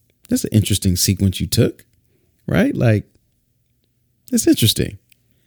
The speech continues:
But that all comes from data and, and not just settling with the data, but the description of the data, asking why and doing discovery,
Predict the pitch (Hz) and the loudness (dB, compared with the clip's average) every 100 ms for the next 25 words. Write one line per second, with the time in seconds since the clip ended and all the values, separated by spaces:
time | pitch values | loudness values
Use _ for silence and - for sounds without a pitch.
0 | _ _ _ _ _ - 143 - _ _ | _ _ _ _ _ 2 2 0 _ _
1 | _ _ _ _ _ _ _ _ _ _ | _ _ _ _ _ _ _ _ _ _
2 | _ _ - 123 - 107 110 107 - 107 | _ _ -2 0 0 2 4 4 2 2
3 | 98 95 87 78 - - 101 101 76 60 | 2 0 -2 -4 -10 -2 2 2 2 -4
4 | 104 _ _ _ _ 90 80 80 - 92 | -12 _ _ _ _ -2 0 -2 0 2
5 | 92 123 165 196 - 165 160 147 135 123 | 4 4 4 2 4 2 4 4 6 4
6 | 113 110 - 98 92 113 104 82 87 - | 6 4 4 0 4 4 4 2 0 -2
7 | _ _ _ 101 90 85 - 139 131 - | _ _ _ -2 0 0 0 0 0 0
8 | 82 69 69 64 65 57 - 92 95 - | -2 -2 -4 -4 -6 -8 -4 0 0 -2
9 | 73 76 90 90 85 - 78 85 78 82 | -4 0 0 0 -2 -2 -2 -2 0 -2
10 | 76 - - - 127 - 71 67 | -2 -4 -2 0 0 0 -2 -4